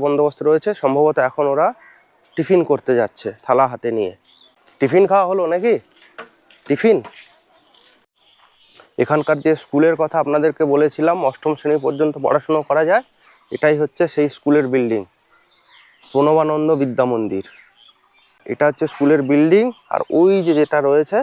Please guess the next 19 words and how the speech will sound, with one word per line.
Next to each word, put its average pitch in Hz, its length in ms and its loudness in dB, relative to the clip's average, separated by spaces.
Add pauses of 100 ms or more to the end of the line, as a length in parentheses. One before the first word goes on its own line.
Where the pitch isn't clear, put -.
(160)
জামা 127 240 -2
কাপড় 139 300 -4
ঝুলে 135 200 0
আছে 147 140 -4
দেখাচ্ছে, 151 340 -4
এটা 139 160 -2
হচ্ছে 135 240 -2
ছাত্রাবাস। 110 520 -4 (2250)
দেখুন 131 180 0 (100)
এটা 160 140 0 (120)
একটা - 160 -8 (120)
মাঠ, 104 180 -6 (800)
ওই 190 100 4 (160)
পাশের 143 300 0
ওটা, 156 200 0 (120)
এটা 156 200 -4
একটা - 160 -4 (100)
মাঠ, 113 180 -2 (640)
এটাও 180 180 2